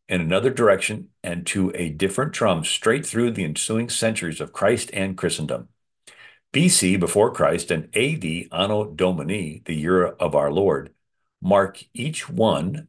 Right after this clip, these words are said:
of the only reliable milestones along the path of world history. The end of the first time chain and the beginning of the second came together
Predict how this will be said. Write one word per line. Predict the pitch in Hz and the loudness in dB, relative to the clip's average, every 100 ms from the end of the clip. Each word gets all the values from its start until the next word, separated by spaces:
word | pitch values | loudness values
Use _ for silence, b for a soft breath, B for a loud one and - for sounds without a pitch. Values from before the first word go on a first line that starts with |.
| - | -2
of | 92 85 | -2 -2
the | 90 - | -8 -4
only | 98 120 139 151 156 - | -2 0 -2 -2 -4 -8
reliable | 87 82 76 80 104 120 110 123 123 - | -8 -6 0 2 2 2 2 0 -2 -6
milestones | 73 82 87 107 104 - - 64 69 73 - B B B _ | -4 -2 2 2 2 -2 -6 -8 -10 -14 -14 B B B _
along | - 80 73 90 117 78 73 90 - _ _ | -4 -2 2 4 6 4 0 -6 -12 _ _
the | - 87 | -4 -2
path | 80 - 98 104 - | -2 0 2 4 2
of | 90 | 0
world | 73 85 90 - | 2 4 2 2
history. | 87 - 65 62 _ _ _ _ _ _ _ _ | -6 -6 -10 -12 _ _ _ _ _ _ _ _
The | 85 | 0
end | 90 98 | 2 2
of | |
the | 85 | 2
first | - 120 120 | 4 4 2
time | - 110 117 | 0 -2 0
chain | - 117 139 | 0 0 -2
and | 107 | -4
the | |
beginning | 73 87 92 95 | -4 -2 -2 0
of | 85 | 0
the | 76 71 _ | -2 -4 _
second | - - 110 127 127 | -4 0 0 0 -12
came | - 131 147 180 | -12 -6 -2 -2
together | - 113 87 95 87 69 - | -4 -8 -2 0 0 -4 -8